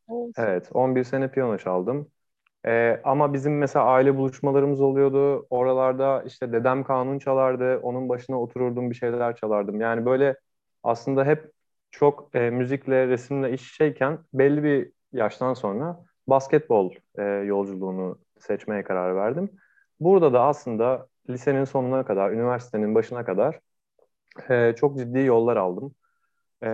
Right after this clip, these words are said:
Speaker 2: Fenerbahçe'de oynadım, milli takım aday kadrosuna kadar seçildim.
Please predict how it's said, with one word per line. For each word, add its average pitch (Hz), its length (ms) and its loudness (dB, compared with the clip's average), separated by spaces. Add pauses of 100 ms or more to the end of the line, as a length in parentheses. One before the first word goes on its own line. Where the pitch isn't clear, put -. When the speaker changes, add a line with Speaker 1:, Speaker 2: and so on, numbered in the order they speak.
(420)
Speaker 2:
Fenerbahçe'de 123 600 -2
oynadım, 117 580 -4
milli 113 240 -4
takım 117 220 -6
aday 113 200 0
kadrosuna 113 440 -4
kadar 113 220 0
seçildim. 110 640 -2